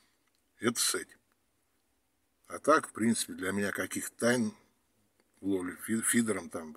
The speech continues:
или маховой удочкой, их нет абсолютно. И все это помимо опыта,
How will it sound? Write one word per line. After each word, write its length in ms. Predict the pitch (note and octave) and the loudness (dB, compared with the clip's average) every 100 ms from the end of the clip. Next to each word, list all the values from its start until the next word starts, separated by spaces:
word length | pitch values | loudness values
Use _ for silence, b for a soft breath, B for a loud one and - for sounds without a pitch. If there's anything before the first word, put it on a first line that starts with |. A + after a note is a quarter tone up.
| E2+ | -18
или 300 | E2+ E2 E2 _ _ _ _ _ | -18 -18 -20 _ _ _ _ _
маховой 420 | G2 A2 - F#2 | -2 -2 -2 -6
удочкой, 380 | E2 - - _ _ _ _ _ _ _ _ _ F#2+ | -8 -14 -16 _ _ _ _ _ _ _ _ _ -14
их 180 | F#2 | -4
нет 240 | A2 A#2 - | -2 -2 -4
абсолютно. 480 | - F#2 G2+ F#2+ - b b b b b b _ _ _ - - - _ _ _ - | -10 -4 -4 -6 -14 b b b b b b _ _ _ -20 -20 -20 _ _ _ -8
И 100 | G2 | 0
все 200 | - D3+ | 4 6
это 140 | C3 - | 4 2
помимо 380 | G#2 G#2 F#2+ | 2 2 2
опыта, 520 | G#2+ C#3 - - D2+ | 2 2 -2 -12 -14